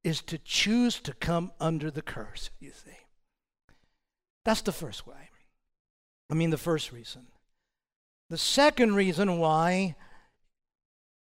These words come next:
doing the works of the law will not result in the blessing of Abraham is because what Scripture says, the righteous are promised life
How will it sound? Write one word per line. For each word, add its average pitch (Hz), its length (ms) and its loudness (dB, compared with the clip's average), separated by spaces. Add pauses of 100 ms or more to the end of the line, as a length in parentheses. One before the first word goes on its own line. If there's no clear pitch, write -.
(140)
doing 240 360 6
the 208 100 6
works 202 460 2
of 175 120 -2
the 165 120 0
law 156 500 2 (880)
will 165 120 -2
not 190 420 6
result 180 480 4
in 175 120 0
the 160 60 0
blessing 165 440 2
of 160 100 0
Abraham 156 500 0
is 165 120 -4
because 170 540 -4
what 190 160 -4
Scripture 220 460 -2
says, 233 400 2
the 190 120 0
righteous 233 880 4 (380)
are 185 180 4
promised 233 880 2
life 214 760 4